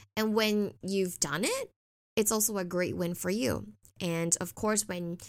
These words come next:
you collect more wins, you're more, um, motivated, and you're gonna be able to do more other things as well.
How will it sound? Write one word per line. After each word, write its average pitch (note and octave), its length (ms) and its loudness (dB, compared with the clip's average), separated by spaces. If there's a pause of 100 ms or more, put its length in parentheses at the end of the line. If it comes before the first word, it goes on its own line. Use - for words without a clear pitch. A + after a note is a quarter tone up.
(120)
you E3+ 140 0
collect D#3 340 -4
more D3 180 -6
wins, A#3 640 4
you're D3 180 -4
more, D3+ 480 -2 (440)
um, D3+ 400 -2
motivated, G#3 840 4
and G3 160 -2
you're G#3 120 -2
gonna C#4+ 180 -2
be C4 140 2
able A#3+ 160 2
to G#3+ 40 -4
do G#3+ 160 0
more G3+ 200 2
other F#3+ 200 -2
things E3+ 280 -4
as D#3+ 140 -2
well. D#3+ 280 -2